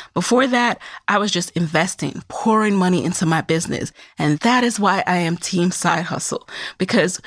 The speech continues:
when you side hustle, you can take money from your main job. You don't have to be, you know, stressed out trying to make money because this is your only job. So side hustle started as a side hustle.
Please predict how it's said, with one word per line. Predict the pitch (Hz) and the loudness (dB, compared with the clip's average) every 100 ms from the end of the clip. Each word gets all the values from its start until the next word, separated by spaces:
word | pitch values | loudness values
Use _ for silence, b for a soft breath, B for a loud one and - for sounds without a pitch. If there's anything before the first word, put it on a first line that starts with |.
| B | B
when | - 202 | -2 0
you | 202 | 0
side | - 262 277 294 | 2 2 4 2
hustle, | 226 254 226 B B B | 0 0 0 B B B
you | 196 | -4
can | 226 214 | -2 -2
take | - 269 302 277 | 0 0 2 2
money | 277 269 | 2 2
from | 262 262 | 2 2
your | 226 | 4
main | 240 254 247 | 2 4 4
job. | 240 214 190 - | 2 2 0 0
You | 196 | 0
don't | 220 | 2
have | 214 226 220 | 2 0 0
to | 226 | -4
be, | 202 196 190 B B _ - | -2 -2 -4 B B _ 2
you | 190 | 4
know, | 180 | 4
stressed | 185 - 220 220 - | 0 0 2 2 0
out | 214 180 | 0 0
trying | - 196 196 | 0 0 2
to | |
make | 190 175 - | 4 2 2
money | 190 233 202 190 B B _ | 2 4 4 2 B B _
because | 185 196 180 175 | -2 2 2 2
this | 185 - | -2 0
is | 185 180 | 0 0
your | - | 2
only | 185 185 180 | 2 4 4
job. | 180 190 156 117 170 | 2 2 0 -2 -4
So | 147 | -4
side | - - 208 254 262 | -4 0 0 2 0
hustle | 208 196 - 147 | 0 -2 -2 -4
started | - 202 185 214 | -2 0 0 0
as | 214 | -4
a | 190 | -4
side | - 151 143 | -2 -2 0
hustle. | 175 - - | -4 -4 -4